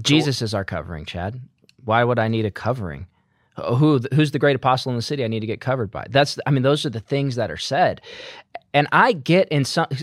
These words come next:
what they take is the extremes. They take the extremes of the charismatic movement where there's, uh, where there's mistakes made, and they make fun of those to de-, to, uh, de-, delegitimize the re-,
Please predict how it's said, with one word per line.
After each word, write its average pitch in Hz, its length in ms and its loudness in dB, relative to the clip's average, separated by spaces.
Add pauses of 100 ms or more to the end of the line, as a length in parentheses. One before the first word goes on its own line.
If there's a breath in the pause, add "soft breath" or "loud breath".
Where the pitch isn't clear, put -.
what 139 260 2
they 214 140 2
take 165 320 -2
is 113 140 -2
the 113 120 0
extremes. 156 1040 -2 (320 loud breath)
They 139 140 4
take 180 260 0
the 143 100 0
extremes 127 800 0
of 120 100 -2
the 120 60 -4
charismatic 139 460 2
movement 120 300 -2
where 110 160 2
there's, 104 320 0 (400 loud breath)
uh, 95 400 4 (220)
where 113 180 0
there's 107 180 -2
mistakes 135 480 2
made, 110 340 2 (540 loud breath)
and 120 220 4
they 117 400 4
make 113 260 -2
fun 185 260 2
of 165 120 2
those 120 300 2
to 123 200 0 (180)
de-, 117 220 0 (160)
to, 127 300 2
uh, 110 180 4
de-, 107 320 -2 (240)
delegitimize 131 1200 2
the 113 100 -2
re-, 110 220 -2